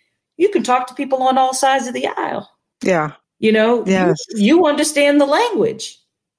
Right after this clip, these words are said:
Speaker 2: I have been trying to re-, think about this as
Speaker 1: <laughs>
Speaker 2: a superpower rather than an impediment.
Speaker 1: Yes,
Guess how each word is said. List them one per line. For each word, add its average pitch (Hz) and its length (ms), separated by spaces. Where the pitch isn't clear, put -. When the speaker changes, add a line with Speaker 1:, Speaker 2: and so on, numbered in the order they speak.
Speaker 2:
I 226 200
have 247 280
been 226 400
trying 254 340
to 254 120
re-, 208 520
think 233 180
about 190 320
this 170 200
as 160 640
Speaker 1:
<laughs> - 180
Speaker 2:
a 202 720
superpower 180 840
rather 156 220
than 151 180
an 143 80
impediment. 139 640
Speaker 1:
Yes, - 840